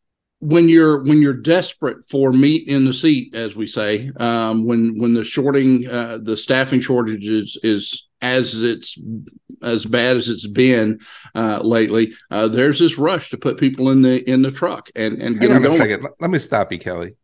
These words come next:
Speaker 2: Is there really a s-, is there really a shortage of E M S and paramedics,
Speaker 1: Nope.
Speaker 2: or are they just not coming to our agency? But I didn't mean to
Speaker 1: That's
Speaker 2: cut you
Speaker 1: exactly
Speaker 2: off,
Speaker 1: what
Speaker 2: but I
Speaker 1: it is.
Speaker 2: thought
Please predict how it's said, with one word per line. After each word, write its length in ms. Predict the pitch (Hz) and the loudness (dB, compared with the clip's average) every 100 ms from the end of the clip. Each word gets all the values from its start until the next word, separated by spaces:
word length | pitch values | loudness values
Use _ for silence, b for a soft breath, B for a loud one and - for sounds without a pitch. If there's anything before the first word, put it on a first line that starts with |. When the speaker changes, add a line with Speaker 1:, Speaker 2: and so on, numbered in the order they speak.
| _ b b b - | _ b b b 0
Speaker 2:
Is 240 | 190 233 | 0 0
there 180 | 320 262 | -2 0
really 340 | 165 160 170 135 | 0 0 0 -2
a 40 | |
s-, 180 | - - - | -2 -10 -6
is 220 | 170 175 | -4 -2
there 160 | 208 | -2
really 360 | 151 131 135 123 | 0 0 0 -2
a 60 | 98 | -4
shortage 600 | - - 120 139 135 131 | -6 -4 -2 -2 -4 -6
of 160 | 127 | -6
E 120 | 131 135 | -4 -2
M 140 | 135 | -4
S 160 | 131 131 | -6 -8
and 100 | 123 | -4
paramedics, 540 | 139 135 139 139 139 | -2 -2 -4 -6 -2
Speaker 1:
Nope. 180 | 151 - _ | -2 -4 _
Speaker 2:
or 120 | 127 | 2
are 40 | 127 | 4
they 120 | 120 | 2
just 280 | 113 127 - | 2 0 2
not 180 | 123 120 | -2 -2
coming 300 | 127 117 117 | -4 -4 -2
to 160 | 113 | 0
our 180 | 104 104 | 2 2
agency? 460 | 98 90 87 - 170 | -2 -4 -8 -10 -4
But 240 | 196 196 B - | -2 -2 B 0
I 60 | |
didn't 180 | 139 127 | 2 4
mean 120 | 120 | 2
to 40 | 117 | 2
Speaker 1:
That's 80 | |
Speaker 2:
cut 140 | - 120 | 0 2
you 60 | |
Speaker 1:
exactly 100 | - | 2
Speaker 2:
off, 180 | 113 131 | 4 2
Speaker 1:
what 120 | 123 | 2
Speaker 2:
but 40 | 110 | 0
I 40 | |
Speaker 1:
it 40 | 104 | 0
is. 60 | |
Speaker 2:
thought 160 | 117 | -2